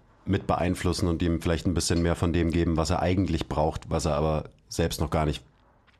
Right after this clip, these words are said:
weiß oder noch nicht akzeptiert hat, dass er's vielleicht braucht. Weil, also ich hab drüber nachgedacht, jetzt so in Vorbereitung auf das Thema Ziele, weil ich jetzt auch eben so ein paar, ähm, Neukunden hatte in letzter Zeit.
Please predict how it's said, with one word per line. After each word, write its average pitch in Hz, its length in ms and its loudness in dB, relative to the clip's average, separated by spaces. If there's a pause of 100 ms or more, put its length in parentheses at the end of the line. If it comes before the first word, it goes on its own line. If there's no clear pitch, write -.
(160)
weiß 80 480 0
oder 73 200 0
noch 71 180 -2
nicht 80 180 -2
akzeptiert - 640 -2
hat, - 260 -2 (720)
dass 76 180 0
er's 65 160 -2
vielleicht - 300 -8
braucht. - 360 -10 (120)
Weil, 82 200 -2 (800)
also 92 160 0
ich 123 140 2
hab - 220 0 (1040)
drüber 98 200 2
nachgedacht, 98 540 2
jetzt 98 160 2
so 95 80 2
in 82 80 0
Vorbereitung 90 580 2
auf - 120 -2
das - 160 -6
Thema 90 300 0
Ziele, 104 460 0 (800)
weil 85 140 0
ich 78 60 2
jetzt 85 140 -2
auch 85 140 0
eben 87 180 2
so 85 60 2
ein 78 100 0
paar, 85 480 2
ähm, 78 220 2
Neukunden 87 500 0
hatte 92 200 0
in 98 100 0
letzter 92 300 -2
Zeit. 92 320 -2